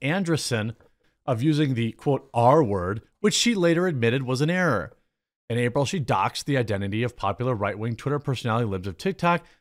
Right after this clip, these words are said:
just days after she declared the online harassment of women during an interview on cable television. By the way, a woman runs that Twitter handle. She was also forced to walk back a claim where she was being rel-, that she was being relentlessly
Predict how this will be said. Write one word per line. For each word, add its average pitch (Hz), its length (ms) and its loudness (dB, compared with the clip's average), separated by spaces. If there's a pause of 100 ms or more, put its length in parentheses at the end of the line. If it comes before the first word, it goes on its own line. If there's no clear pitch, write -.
just 208 320 0
days 147 280 4
after 135 160 2
she 147 120 -2
declared 147 640 0
the 139 120 0
online 131 260 0
harassment 135 600 0
of 117 120 -4
women 131 360 0
during 113 220 0
an 110 80 -2
interview 104 340 -2
on 104 100 -4
cable 98 240 -2
television. 110 400 0
By 90 100 -4
the 87 60 -6
way, 90 200 -6
a 110 100 -6
woman 98 500 -6 (720)
runs 90 240 -8
that 80 280 -10 (680)
Twitter 143 180 -2
handle. 82 360 -12 (1800)
She - 100 -4
was 147 100 2
also 131 240 0
forced - 260 -2
to 135 60 -2
walk 139 280 0
back 165 180 0
a 180 80 -6
claim 202 380 -2
where 120 100 0
she - 160 -4
was 147 180 -2
being 143 320 -2
rel-, 123 340 0
that 127 220 0
she - 100 -2
was 131 100 2
being 123 240 -4
relentlessly 131 1120 -2